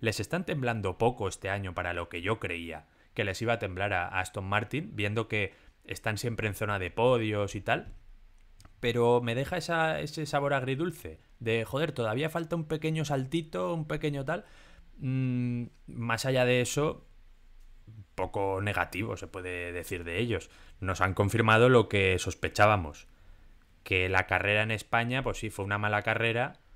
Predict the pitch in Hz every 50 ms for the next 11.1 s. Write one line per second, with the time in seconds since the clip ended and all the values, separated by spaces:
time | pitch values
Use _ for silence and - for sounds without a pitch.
0 | - - - _ - 104 95 92 87 - 90 92 95 98 101 110 117 113 - 120
1 | 110 107 - - 107 104 104 110 104 135 131 131 123 113 - - 107 92 101 -
2 | - 101 95 98 95 90 - - 104 107 104 101 92 - - 90 90 90 95 101
3 | 98 90 80 - - - - _ _ - - 120 107 - 107 98 - 117 107 104
4 | - - 98 90 - - 101 101 101 101 95 - 101 98 98 104 107 107 107 101
5 | 101 101 92 95 90 - - 101 95 95 98 92 - - 95 101 107 98 98 95
6 | 95 90 87 - - - - _ _ - 113 107 101 107 101 98 110 107 104 101
7 | 104 104 101 101 - - 107 101 98 98 98 98 - - 98 98 90 - 101 98
8 | 95 95 95 92 85 92 - - - - 90 90 87 90 87 85 80 78 76 -
9 | _ _ _ _ _ - 104 90 85 80 - - 113 120 117 85 73 - - -
10 | _ _ _ _ _ - 90 90 98 98 92 87 82 80 - - - 78 76 76
11 | 78 -